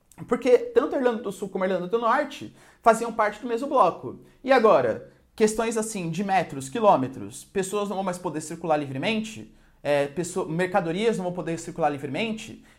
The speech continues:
e as pessoas do Reino Unido que moram na União Europeia, e quem tá na União Europeia e, por exemplo, é do Reino Unido, vai continuar com essa livre circulação? Então existem vários pontos ainda a serem debatidos.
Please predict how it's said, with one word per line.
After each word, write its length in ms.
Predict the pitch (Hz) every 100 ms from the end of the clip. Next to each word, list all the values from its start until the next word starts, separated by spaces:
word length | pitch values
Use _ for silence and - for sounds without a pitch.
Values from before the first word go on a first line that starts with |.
| -
e 100 | 269
as 100 | 302
pessoas 380 | 277 - 226
do 80 | 220
Reino 200 | 226 226
Unido 280 | 196 165 143
que 140 | 139
moram 280 | 190 196 202
na 100 | 196
União 100 | 196
Europeia, 580 | 185 180 151 117 104 98
e 120 | - 277
quem 220 | 302 269
tá 120 | 247
na 80 | 214
União 100 | 202
Europeia 680 | 170 165 208 220 226 226 -
e, 140 | 214
por 200 | 226 214
exemplo, 440 | 196 156 196 196 185
é 80 | 180
do 80 |
Reino 220 | 175 180 175
Unido, 400 | 127 113 101 95
vai 220 | 170 214
continuar 320 | 196 180 180
com 100 | 175
essa 140 | 165 170
livre 180 | 156
circulação? 680 | 156 160 139 131 190 208 202 - - - - -
Então 240 | 156 220
existem 320 | 226 233 220 226
vários 260 | 208 277
pontos 380 | - 233 220 214
ainda 220 | 202 196
a 20 |
serem 240 | 196 190 196
debatidos. 840 | 190 208 - 139 - - - -